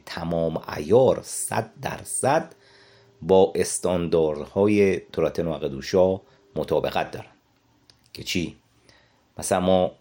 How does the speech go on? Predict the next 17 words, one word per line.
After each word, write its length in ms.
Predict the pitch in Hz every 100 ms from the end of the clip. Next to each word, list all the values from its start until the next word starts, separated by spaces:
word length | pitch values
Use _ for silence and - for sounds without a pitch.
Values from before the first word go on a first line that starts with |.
| -
تفیلا 380 | 82 - 82 92
می‌خونیم، 480 | 123 123 85 67 -
ولیکن 400 | - 71 - 80 -
آیا 560 | - 82 101 104 87 - _ _ _ _ - 73
واقعاً 520 | 73 78 - 82 90 73
در 260 | 67 71
هنگام 520 | 78 80 71 78 95
تفیلا 380 | 101 - - 80
حواسمون 480 | 76 78 80 78 69
جمع 380 | - 73 92 104
هست؟ 560 | 95 95 - - - _ _ _ _ _ _ _ -
یا 520 | 80 90 92 95 - - _ -
هنگامی 380 | 82 73 107 92
که 80 | 90
داریم 400 | 82 87 90 - _ _ _ _ _
لخش 580 | 78 71 - 120 135 -
می‌خونیم 520 | 92 - 78 71 64